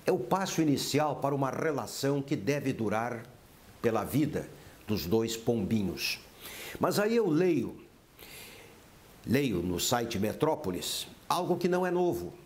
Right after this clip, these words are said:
mas que, em função da passagem do Dia dos Namorados, foi objeto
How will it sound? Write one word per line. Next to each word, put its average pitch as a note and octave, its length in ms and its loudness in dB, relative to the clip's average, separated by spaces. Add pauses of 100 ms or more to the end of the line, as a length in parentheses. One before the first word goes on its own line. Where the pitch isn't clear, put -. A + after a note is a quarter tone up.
mas C3 220 0
que, E3+ 420 2 (120)
em B2 100 0
função C3 380 2
da C3 100 2
passagem A#2+ 540 -2
do A2+ 120 0
Dia A2 200 2
dos G#2+ 180 0
Namorados, C#3+ 680 0
foi D3+ 160 2
objeto B2 600 -2